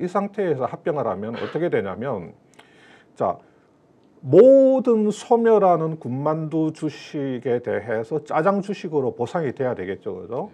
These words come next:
네, 앞에서 이야기했잖아요. 소멸하는 군만두 주식에 대해서 짜장 주식으로 합병 비율만큼 보상을 해준다. 그러면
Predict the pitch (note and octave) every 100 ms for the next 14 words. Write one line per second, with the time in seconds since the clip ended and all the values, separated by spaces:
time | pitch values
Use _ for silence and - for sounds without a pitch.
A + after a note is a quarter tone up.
0 | - G#2+ - D#3 C3 A2+ A2 A2+ B2 -
1 | G#2+ G2 G2 C#3+ F#3+ - - G#3+ G#3 F#3+
2 | F3 D3 C#3+ E3 G3+ G3+ - A2+ A#2 A#2+
3 | B2 B2+ - A#2 G#2 G#2+ F2+ F#2 C#3+ C#3
4 | C3+ C#3+ F3 F3 F#3 F3 - C3+ C3+ D3
5 | D#3 F3+ F#3 E3+ D#3+ A2+ A#2+ C3+ A#2+ -
6 | G2+ B2+ G#2+ F2 F#2+ - - G#3+ E3+